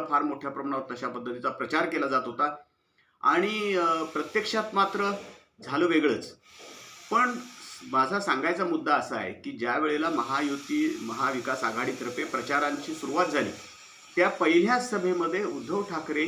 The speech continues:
यांनी स्वतः जाहीर केलं की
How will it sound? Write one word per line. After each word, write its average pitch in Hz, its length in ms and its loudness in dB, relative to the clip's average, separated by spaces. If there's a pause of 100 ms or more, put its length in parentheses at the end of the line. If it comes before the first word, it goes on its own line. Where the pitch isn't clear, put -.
(100)
यांनी 143 320 2
स्वतः 151 460 -6
जाहीर 143 340 -2 (100)
केलं 131 240 0 (640)
की 196 320 -2